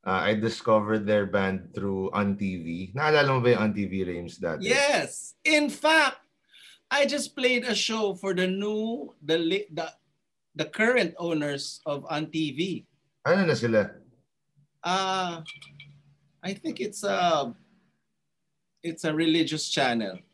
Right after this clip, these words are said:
Speaker 2: But I played a, I, Sandwich played a, a Christmas event for them recently lang.
Speaker 1: Yun. So,
Speaker 2: Anyway, carry on. <laughs>
Speaker 1: yun. So, uh, napanood ko yung music video nila na Antipara, which is sobrang parang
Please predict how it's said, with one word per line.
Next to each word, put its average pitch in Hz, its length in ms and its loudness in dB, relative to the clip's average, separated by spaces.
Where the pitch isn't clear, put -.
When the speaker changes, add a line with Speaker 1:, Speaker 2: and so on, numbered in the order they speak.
Speaker 2:
But 151 220 2
I 160 100 2
played 160 300 0
a, 147 160 4
I, 135 120 0
Sandwich 151 540 -2
played 131 240 -2
a, 127 80 -6
a 113 100 -4
Christmas - 800 -8
event 123 420 -2
for 117 160 -4
them 101 460 -6
recently 214 480 -2
lang. 98 320 -6
Speaker 1:
Yun. 101 300 2
So, - 40 0
Speaker 2:
Anyway, 160 380 6
carry 190 340 6
on. 139 380 2
<laughs> - 160 -4
Speaker 1:
yun. 247 160 8
So, 240 320 8
uh, 135 160 6
napanood 143 400 4
ko 147 240 2
yung 139 160 0
music 123 320 0
video 113 400 2
nila 107 240 0
na 101 160 -2
Antipara, 87 800 -2
which 110 240 0
is 117 160 2
sobrang 117 720 2
parang 107 560 2